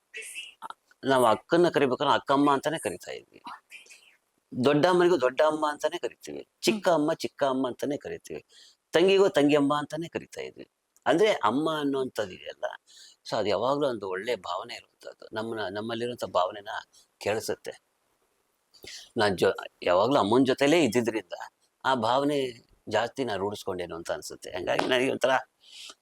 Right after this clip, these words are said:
Speaker 1: ಆ,
Speaker 2: ತಂಗಿ ಅಂದ್ರೆ ತುಂಬಾ
Speaker 1: ತಂಗಿ ಅಂತ
Speaker 2: ಎಮೋಷನಲ್
Speaker 1: ತುಂಬಾ
Speaker 2: ಆಗ್ತೀರಾ?
Speaker 1: ಇದಾಗುತ್ತೆ ನನಗೆ.
Speaker 2: ಎಮೋಷನಲ್.
Speaker 1: ಅಕ್ಕ ಅಂದ್ರೂನು ಕೂಡ ಹಂಗೆ ಆಗುತ್ತೆ.
Speaker 2: ನಿಮ್
Speaker 1: ಆ,
Speaker 2: ಸ್ವಂತ ತಂಗಿ ಇದಾರಾ?
Speaker 1: ಆ, ತಂಗಿ ಇಲ್ಲ, ಅಕ್ಕ ಇದ್ದಾರೆ.
Speaker 2: ಅದಕ್ಕೆ ತುಂಬಾ ಎಮೋಷನಲ್ ಆಗ್-, ತಂಗಿ ಒಂದ್
Speaker 1: <laughs>
Speaker 2: ಕ್ಯಾರೆಕ್ಟರ್ ಇರ್ಬೇಕು ಅಂತ.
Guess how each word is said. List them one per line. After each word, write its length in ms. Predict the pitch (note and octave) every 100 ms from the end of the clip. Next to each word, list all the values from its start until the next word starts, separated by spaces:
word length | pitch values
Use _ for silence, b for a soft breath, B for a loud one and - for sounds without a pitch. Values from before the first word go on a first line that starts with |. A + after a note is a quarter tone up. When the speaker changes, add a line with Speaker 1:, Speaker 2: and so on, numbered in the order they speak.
| -
Speaker 1:
ಆ, 380 | A2+ G#3 G2
Speaker 2:
ತಂಗಿ 380 | - - D#4 E4
ಅಂದ್ರೆ 220 | E4 D4+
ತುಂಬಾ 240 | D4+ C#4 C4+
Speaker 1:
ತಂಗಿ 140 | B3+
ಅಂತ 140 | C#4 C#4+
Speaker 2:
ಎಮೋಷನಲ್ 380 | D4 - A#3
Speaker 1:
ತುಂಬಾ 200 | G#3+ A#2+
Speaker 2:
ಆಗ್ತೀರಾ? 220 | A2 G2 F2
Speaker 1:
ಇದಾಗುತ್ತೆ 420 | F2 - - D#2
ನನಗೆ. 180 | C2 A#3
Speaker 2:
ಎಮೋಷನಲ್. 360 | A#3 G#3+ G#3+ -
Speaker 1:
ಅಕ್ಕ 300 | F#3 - -
ಅಂದ್ರೂನು 340 | A#2 A2+ A#2+
ಕೂಡ 160 | - B2
ಹಂಗೆ 240 | F2 F#2
ಆಗುತ್ತೆ. 500 | E2+ B1+ B1 _ - _ _ b b _ _ F4+
Speaker 2:
ನಿಮ್ 180 | D4 D4+
Speaker 1:
ಆ, 60 |
Speaker 2:
ಸ್ವಂತ 320 | D4+ - E4+
ತಂಗಿ 320 | D4 B3+ B3 A#3+
ಇದಾರಾ? 420 | G#3+ G3+ F#3 - _ _ _ -
Speaker 1:
ಆ, 100 | B2+
ತಂಗಿ 360 | B2 D3+ D#3
ಇಲ್ಲ, 200 | F#2 C#2 - - _ _
ಅಕ್ಕ 220 | A2+ - C3+
ಇದ್ದಾರೆ. 520 | E2+ - - - _ _
Speaker 2:
ಅದಕ್ಕೆ 260 | B3 C#4 E4
ತುಂಬಾ 240 | C4 A#3+
ಎಮೋಷನಲ್ 460 | A3 G#3 A3+ - A3
ಆಗ್-, 140 | G#3
ತಂಗಿ 420 | - C4 C4 D4+
ಒಂದ್ 280 | D#4 D4+ C#4
Speaker 1:
<laughs> 20 |
Speaker 2:
ಕ್ಯಾರೆಕ್ಟರ್ 340 | C4 A#3+ - A#3+
ಇರ್ಬೇಕು 420 | A3+ A3+ B3 A#3+
ಅಂತ. 420 | A3+ G#3 G3+ F#3+